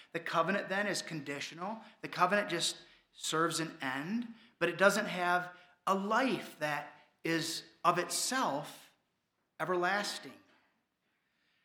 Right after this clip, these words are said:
Those who understand and embrace the idea of a covenant of works with Adam are going to often, if not for the most part, also understand then the covenant to be that which was just temporary.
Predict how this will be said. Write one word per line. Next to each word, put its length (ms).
Those 240
who 100
understand 580
and 100
embrace 520
the 160
idea 340
of 140
a 80
covenant 500
of 200
works 460
with 240
Adam 460
are 100
going 300
to 240
often, 540
if 180
not 260
for 60
the 80
most 400
part, 320
also 380
understand 800
then 340
the 60
covenant 640
to 80
be 160
that 380
which 220
was 280
just 300
temporary. 580